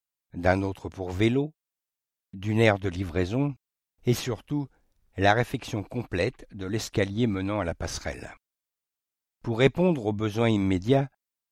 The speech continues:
cet ascenseur va permettre, dès aujourd'hui, de mieux relier le nord et le sud de la commune.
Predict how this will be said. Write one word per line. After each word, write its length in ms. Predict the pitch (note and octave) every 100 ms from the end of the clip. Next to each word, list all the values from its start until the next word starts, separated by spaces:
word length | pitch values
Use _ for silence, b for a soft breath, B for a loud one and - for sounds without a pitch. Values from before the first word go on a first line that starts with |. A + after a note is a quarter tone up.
| _ -
cet 240 | - A#2+
ascenseur 400 | E3 E3+ D3+ G3+
va 180 | E3+ A#2+
permettre, 640 | - A2 G#2+ D#3+ - F#2
dès 260 | F2 G2+ G#2
aujourd'hui, 560 | F#2 G2 G2+ A#2+ D3+ - _ _ -
de 200 | G2+ C3+
mieux 220 | C#3+ E3
relier 320 | C#3+ C#3 D#3+
le 120 | B2
nord 240 | A2+ C3+ A#2+
et 40 |
le 120 | G#2
sud 220 | G2 C3+
de 100 | A2+
la 140 | G2 F#2
commune. 500 | - E2+ D2 -